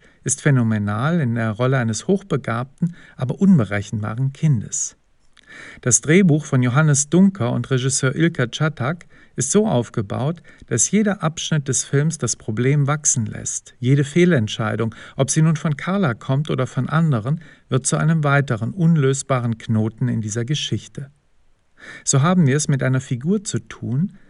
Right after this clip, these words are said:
die sich mit der Grausamkeit von Teenagern, dem Druck der Eltern, der Arroganz der Kollegen und irgendwann auch ihrem eigenen Gewissen auseinandersetzen muss. All das ist insgesamt etwas überkonstruiert, aber sehr wirksam.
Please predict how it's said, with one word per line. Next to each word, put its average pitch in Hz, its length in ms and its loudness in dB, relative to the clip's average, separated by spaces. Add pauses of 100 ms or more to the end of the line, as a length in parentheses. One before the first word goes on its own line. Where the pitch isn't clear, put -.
(240)
die 135 120 4
sich 175 400 0
mit 127 140 -2
der 127 80 0
Grausamkeit 135 960 -2
von 107 220 -6
Teenagern, 123 840 -2 (260)
dem 117 140 2
Druck 147 280 -4
der - 200 -6
Eltern, 156 500 -4 (280)
der - 80 0
Arroganz 160 460 2
der 143 100 -2
Kollegen 139 640 -2 (300)
und - 220 -6
irgendwann 165 500 0
auch 139 200 -4
ihrem 123 240 -2
eigenen 156 480 2
Gewissen 120 480 -2
auseinandersetzen 131 1000 -2
muss. 135 380 -8 (520)
All 113 200 -2
das 135 360 2 (300)
ist - 180 -2
insgesamt 185 540 2
etwas 123 300 -4
überkonstruiert, 123 1120 -4 (240)
aber 127 200 0
sehr 110 340 0
wirksam. - 540 -2